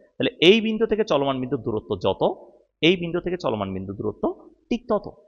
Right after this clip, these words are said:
তোমাকে এটা বলছে। তাহলে ভাইয়া আমরা যেটা করব, প্রথমে একটা চলমান বিন্দু ধরে নিব, ধরি, ধরি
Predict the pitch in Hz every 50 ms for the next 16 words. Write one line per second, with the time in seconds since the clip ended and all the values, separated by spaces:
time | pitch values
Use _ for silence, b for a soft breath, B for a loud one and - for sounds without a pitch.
0 | _ _ - 139 127 120 - 107 - 104 76 71 69 - - - _ _ _ _
1 | _ _ _ _ _ - 127 135 123 123 143 180 202 160 - - - - - -
2 | _ _ _ _ _ _ _ _ - 113 117 117 127 135 123 131 - 156 - 175
3 | 180 180 220 277 427 - - - - - 135 135 127 - 135 - 131 123 120 120
4 | 120 120 127 127 139 131 147 151 156 151 151 156 156 220 359 - - - - _
5 | _ _ - 107 - 107 110 131 185 320 - - - - _ _ _ _ _ _
6 | _ _ _ _ _ _ _ _ _ _ _ _ - - - 101 101 104 147